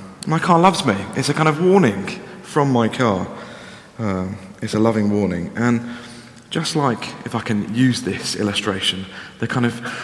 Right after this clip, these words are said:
dashboard of eternity, there's flashing lights, warning lights, um, warning us about God's coming judgment.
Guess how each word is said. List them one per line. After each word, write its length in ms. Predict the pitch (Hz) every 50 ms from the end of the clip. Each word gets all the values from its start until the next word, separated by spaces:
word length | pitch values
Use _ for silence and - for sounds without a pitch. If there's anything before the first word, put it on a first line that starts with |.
| - - - - - - -
dashboard 540 | 156 156 165 - - - - 123 110 107 107
of 100 | 98 104
eternity, 680 | 101 - - 131 131 127 120 120 110 - - 95 - 127 - - - - - - - - - - - - - -
there's 160 | 104 101 - -
flashing 580 | - - - - - 160 160 - - - 135
lights, 400 | 135 127 123 107 92 - - -
warning 380 | 123 135 151 165 156 135 110 104
lights, 500 | 92 85 73 - - - - - - - - - - - - - - - - - - - - _
um, 500 | - 110 104 95 92 95 95 - - 104
warning 320 | 120 135 147 147 127 110 107
us 600 | 92 90 - - - - - - - - - - - - - - - - -
about 320 | 113 107 107 104 190 -
God's 280 | 101 107 104 98 - -
coming 320 | - 107 101 98 98 90
judgment. 480 | 92 104 101 98 - - - - 208